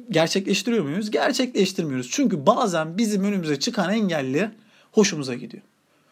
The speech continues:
O engellerin biraz daha orada durmasını bu istiyoruz. Bu bizim aslında tembelliğimizden, biraz da birilerinin bize "Hadi yavrum,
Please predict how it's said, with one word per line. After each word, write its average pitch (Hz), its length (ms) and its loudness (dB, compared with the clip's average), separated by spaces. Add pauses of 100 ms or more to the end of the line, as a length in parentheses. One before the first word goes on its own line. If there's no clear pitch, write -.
O 311 120 4
engellerin 175 640 2
biraz 196 300 4
daha 175 200 2
orada 156 280 0
durmasını 143 580 -2 (560)
bu 226 280 2 (600)
istiyoruz. 175 540 0
Bu 202 200 0
bizim 196 240 0
aslında 190 380 -2
tembelliğimizden, 165 1000 0 (500)
biraz 190 340 4
da 175 100 -2
birilerinin 185 520 0
bize 180 160 2
"Hadi 185 320 2
yavrum, 143 460 0